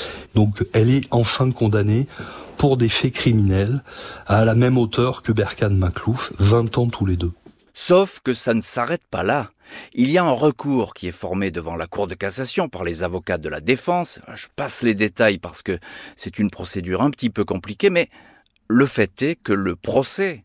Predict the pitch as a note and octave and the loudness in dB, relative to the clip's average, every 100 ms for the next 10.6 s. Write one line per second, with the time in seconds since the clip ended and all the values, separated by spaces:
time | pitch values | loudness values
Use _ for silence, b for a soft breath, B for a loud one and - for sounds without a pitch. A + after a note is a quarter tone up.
0 | _ - G2 - C#3+ C#3 D3 C#3 C3+ - | _ -12 -12 -6 -2 2 4 4 0 -2
1 | G#3+ F3 - _ - E3+ G#3 - F3 - | -4 -4 -8 _ 0 2 2 0 -2 -2
2 | C4 - A#2 G#2+ G2+ G2+ D3+ - B3 C4 | -4 -2 0 0 0 -2 -2 0 0 -2
3 | _ - G#2 A#2+ A2 G#2+ - G#2 C#3+ - | _ -4 0 2 4 2 2 2 2 2
4 | G#2+ - G2+ B2+ A#2+ A#2 A#2 A#2 A2+ C#3+ | -2 2 2 2 2 2 4 2 2 0
5 | - - B2 B2+ A#2+ G#2+ A2 G2+ G2 F#2+ | 0 0 2 2 2 0 0 0 0 2
6 | A2 - B B B B - G#2 G2+ A2+ | 0 -2 B B B B 2 4 6 4
7 | A#2 G2 B2 C#3 G#2 A#2 G#2+ A#2 C3 - | 2 2 2 2 2 2 2 2 0 0
8 | B2 C3 B2+ - A2+ G#2 G2 G2 F#2 - | 0 0 -2 -2 0 2 2 2 0 0
9 | C#3 A#2+ G#2+ F#2 - B2+ C#3 C3+ A#2 G2+ | 0 2 2 2 0 2 2 2 0 0
10 | G2 C#3+ C3 A2+ F#2+ E2+ | 0 2 4 4 2 0